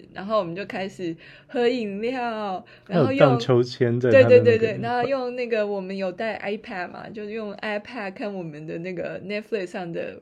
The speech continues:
Speaker 1: 那个影集 Wednesday，yeah，就我们，我们就在那边看影集喝饮料就混，混，混时间就是了。
Speaker 2: 嗯。
Speaker 1: 然后，呃，时间差不多到了之后，我们就要去火车站了嘛，就要搭车。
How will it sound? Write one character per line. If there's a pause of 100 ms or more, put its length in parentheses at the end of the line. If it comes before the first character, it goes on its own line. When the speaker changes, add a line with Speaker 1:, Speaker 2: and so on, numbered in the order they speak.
(140)
Speaker 1:
那
个
影
集
Wednesday，yeah， (440)
就
我
们， (320)
我
们
就
在
那
边
看
影
集
喝
饮
料
就
混，
混，
混
时
间
就 (100)
是
了。 (280)
Speaker 2:
嗯。 (1120)
Speaker 1:
然
后， (300)
呃，
时
间
差
不
多
到
了
之
后，
我
们
就
要
去 (320)
火
车
站
了
嘛，
就
要
搭
车。